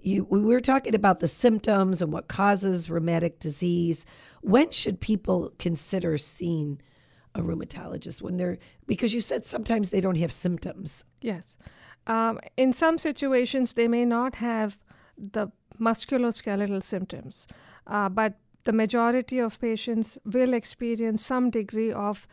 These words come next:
Speaker 2: stiffness, generalized body aches, headaches, fevers,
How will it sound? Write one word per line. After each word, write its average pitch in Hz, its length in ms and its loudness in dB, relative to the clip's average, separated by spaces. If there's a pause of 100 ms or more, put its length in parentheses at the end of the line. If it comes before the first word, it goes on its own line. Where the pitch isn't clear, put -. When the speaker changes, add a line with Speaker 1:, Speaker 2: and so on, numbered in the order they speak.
Speaker 2:
stiffness, 254 720 -2 (320)
generalized 226 680 0
body 214 380 -2
aches, - 420 -6 (360)
headaches, 233 720 -2 (240)
fevers, 262 840 0